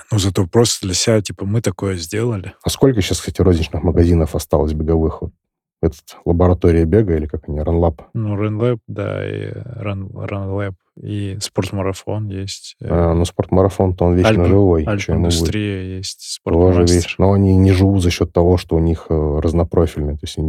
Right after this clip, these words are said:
Speaker 2: не, не строго
Speaker 1: Так не сколько,
Speaker 2: сегментированы.
Speaker 1: ну, ты так говоришь, сколько осталось, э, это только Страйд закончился, и всё.
Speaker 2: А, понятно.
Speaker 1: <laughs> А кто ещё? Кто
Speaker 2: Ну,
Speaker 1: ещё был?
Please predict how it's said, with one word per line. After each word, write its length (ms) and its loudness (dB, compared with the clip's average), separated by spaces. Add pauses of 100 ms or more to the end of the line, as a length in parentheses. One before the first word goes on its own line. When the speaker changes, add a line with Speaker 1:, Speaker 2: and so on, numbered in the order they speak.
Speaker 2:
не, 200 0 (160)
не 60 -2
строго 320 0
Speaker 1:
Так 100 -2
не 120 6
сколько, 380 2
Speaker 2:
сегментированы. 200 2
Speaker 1:
ну, 60 4
ты 180 0
так 140 2
говоришь, 300 2
сколько 300 -4
осталось, 440 2
э, 240 -8
это 240 -8
только 340 0
Страйд 380 0
закончился, 720 -8
и 80 -10
всё. 200 -2
Speaker 2:
А, 680 2
понятно. 400 -4
Speaker 1:
<laughs> 200 -2
А 60 -6
кто 180 0
ещё? 380 -4 (420)
Кто 120 -2
Speaker 2:
Ну, 60 4
Speaker 1:
ещё 260 2
был? 300 -4